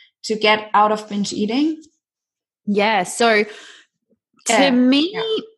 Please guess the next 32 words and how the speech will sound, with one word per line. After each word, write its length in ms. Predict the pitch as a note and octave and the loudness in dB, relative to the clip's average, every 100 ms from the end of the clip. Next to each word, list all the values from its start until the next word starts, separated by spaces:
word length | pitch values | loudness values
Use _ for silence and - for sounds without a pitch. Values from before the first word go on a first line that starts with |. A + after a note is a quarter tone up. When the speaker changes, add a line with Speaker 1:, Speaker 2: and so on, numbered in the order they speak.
| - | -6
Speaker 2:
yeah, 320 | B3+ C#4 G#3 | -2 0 -2
to 180 | - C4 | -2 0
me, 300 | C4+ F4+ G4 | 2 0 -2
binge 340 | B3+ B3+ B3+ | -2 0 0
eating 300 | A#3 G#3+ G3+ | 0 -2 -4
and 100 | G3 | -4
emotional 580 | F#3 F#3 F#3 - F3+ - | -4 -4 -4 -6 -10 -6
eating, 480 | F3 E3+ F3+ F3+ G#3 _ _ _ _ _ _ _ _ - A3+ | -6 -6 -6 -6 -8 _ _ _ _ _ _ _ _ -10 0
a 100 | A#3 | 2
lot 240 | A3+ D4 | 4 2
of 100 | G4 | 2
the 100 | D4+ | -2
time 540 | - B3 A3+ A3+ A3 | -4 0 2 2 0
is 180 | A3 G#3 | -2 -6
tied 420 | - A3+ G3+ G3+ | -6 0 2 2
up 180 | F#3+ F3+ - | 0 -2 -6
with 320 | F3+ G3+ G3 F3+ _ - | -8 -6 -6 -10 _ -6
the 100 | F#3+ | -4
way 280 | E3+ E3 E3 | 0 0 0
that 160 | D#3 - | -4 -6
we 120 | D3+ | -6
look, 520 | D3+ - - - - _ _ _ _ _ _ _ - | -6 -8 -10 -18 -20 _ _ _ _ _ _ _ -2
um, 520 | G3 F#3+ F3 F3 E3+ - | 0 2 0 -2 -6 -4
and 180 | F#3 | -2
our 220 | F#3 D#3 D3 | 0 -2 -2
weight. 500 | - A2 - - - _ _ - - - - _ _ - | -4 -4 -8 -16 -16 _ _ -20 -20 -20 -20 _ _ -4
A 80 | F#3+ | -2
lot 240 | G3 G#3+ | 2 2
of 140 | G#3 F#3+ | 2 0
it 160 | - | 0
does 360 | G3+ F#3+ F#3 - | 2 2 0 -4
stem 600 | - - G3+ F#3 F#3 | -14 -4 0 2 0